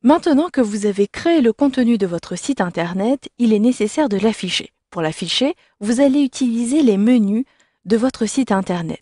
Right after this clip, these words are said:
Ces menus sont par défaut créés. Vous en avez un, voire deux ou trois qui ont été créés selon le template que vous avez choisi et il suffira tout simplement d'ajouter de nouveaux liens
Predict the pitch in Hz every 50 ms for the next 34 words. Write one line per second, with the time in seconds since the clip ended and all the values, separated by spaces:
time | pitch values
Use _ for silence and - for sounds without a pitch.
0 | _ - - - 170 170 170 165 160 160 165 180 220 269 - _ _ _ _ _
1 | - - - - 262 247 233 - - 190 170 180 170 170 190 190 - - 233 214
2 | _ _ - - - - 214 175 160 175 233 247 233 214 196 196 185 180 175 180
3 | 165 185 170 _ _ _ _ _ _ - 202 208 214 214 214 208 180 170 175 156
4 | 156 175 - 180 185 202 202 196 185 185 175 - - - - 202 185 185 _ _
5 | _ _ _ _ - - 214 190 196 - 214 202 - - - - 254 247 233 220
6 | - - 226 208 214 214 208 190 180 - 214 240 240 - 269 247 - - 220 190
7 | 190 196 185 175 165 170 170 - - 165 160 156 185 214 294 - _ _ _ _
8 | _ - 247 277 269 233 214 - - 220 - - 185 180 170 190 226 285 - -
9 | 269 - 254 240 214 - 190 175 185 226 294 294 233 254 262 233 247 254 240 233
10 | 202 160 165 165 190 247 311 302 302 285 254 226 233 180 160